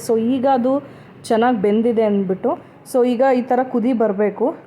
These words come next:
ಈಗ ನೀವು ಯಾವುದೇ ಕಾರಣಕ್ಕೂ ಪ್ಲೇಟ್ ಮುಚ್ಚಿಡಬಾರ್ದು. ಏನಕ್ಕೆ ಅಂದರೆ ಚೆನ್ನಾಗಿ ಕುದ್ದು ಕುದ್ದು ಹೊರಗೆ ಬಂದ್ಬಿಡುತ್ತೆ. So ಅದಕ್ಕೋಸ್ಕರ ಪ್ಲೇಟ್ ಮುಚ್ಚದಿದ್ದಂಗೆನೆ ಹಾಗೆ ಇದನ್ನ ಬೇಯಿಸ್ಕೋಬೇಕು. ಇದು ಚೆನ್ನಾಗಿ ಕುದಿ ಬಂದರೆ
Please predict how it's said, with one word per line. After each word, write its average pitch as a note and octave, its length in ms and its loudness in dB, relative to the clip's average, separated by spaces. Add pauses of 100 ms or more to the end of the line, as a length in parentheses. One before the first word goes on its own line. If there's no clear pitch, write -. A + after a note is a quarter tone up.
(480)
ಈಗ D4 220 -2
ನೀವು C#4+ 180 2
ಯಾವುದೇ G#3+ 280 2
ಕಾರಣಕ್ಕೂ B3 440 0
ಪ್ಲೇಟ್ B3 460 0
ಮುಚ್ಚಿಡಬಾರ್ದು. G#3+ 640 0
ಏನಕ್ಕೆ B3+ 540 0
ಅಂದರೆ A3 240 0
ಚೆನ್ನಾಗಿ C#4 440 -2
ಕುದ್ದು B3+ 220 -2
ಕುದ್ದು B3+ 300 -2
ಹೊರಗೆ A3 300 2
ಬಂದ್ಬಿಡುತ್ತೆ. G#3 500 0
So G3 240 -2
ಅದಕ್ಕೋಸ್ಕರ A#3+ 540 -2
ಪ್ಲೇಟ್ A#3+ 420 0
ಮುಚ್ಚದಿದ್ದಂಗೆನೆ A3 800 -2 (540)
ಹಾಗೆ B3 360 2
ಇದನ್ನ A#3+ 320 0
ಬೇಯಿಸ್ಕೋಬೇಕು. G#3+ 1000 -2 (3750)
ಇದು B3+ 160 -8
ಚೆನ್ನಾಗಿ C#4 440 0
ಕುದಿ C4 220 0
ಬಂದರೆ A#3 500 2